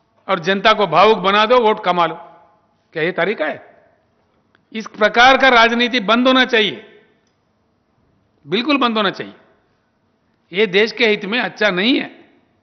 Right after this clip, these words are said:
बिल्कुल नहीं। आगे चल के पता चलेगा, इसका नतीजा बुरा निकलने वाला है, अच्छा निकलने वाला नहीं है।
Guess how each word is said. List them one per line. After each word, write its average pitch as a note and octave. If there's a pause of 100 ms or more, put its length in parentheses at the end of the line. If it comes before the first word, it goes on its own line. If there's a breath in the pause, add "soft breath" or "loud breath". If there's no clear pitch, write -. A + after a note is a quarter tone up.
(400)
बिल्कुल B3+
नहीं। D#3+ (1900)
आगे F#3+
चल G#3+
के A#3
पता G#3
चलेगा, A#3 (560)
इसका E3
नतीजा G3+
बुरा F#3
निकलने G#3+
वाला F3
है, G#3+
अच्छा G#3
निकलने F#3
वाला E3+
नहीं D#3+
है। -